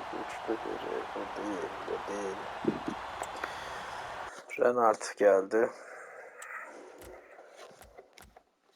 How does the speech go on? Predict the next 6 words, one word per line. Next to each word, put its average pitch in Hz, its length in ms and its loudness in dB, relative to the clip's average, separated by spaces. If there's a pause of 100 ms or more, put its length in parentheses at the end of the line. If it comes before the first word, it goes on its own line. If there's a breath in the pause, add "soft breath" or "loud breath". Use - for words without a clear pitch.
(1600)
Ya 127 240 10
şunlara 131 440 8
bakar 127 320 12
mısın? 123 380 0
Hiçbirini 143 840 6
oynatamıyorum 120 840 8